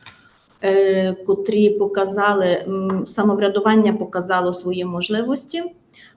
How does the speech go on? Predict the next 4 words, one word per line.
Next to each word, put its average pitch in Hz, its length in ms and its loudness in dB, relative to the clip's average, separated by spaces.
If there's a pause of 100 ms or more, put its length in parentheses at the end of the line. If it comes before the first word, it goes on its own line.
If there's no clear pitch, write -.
а 175 680 0
підприємці 226 560 0
показали 220 680 0
свої 214 800 -2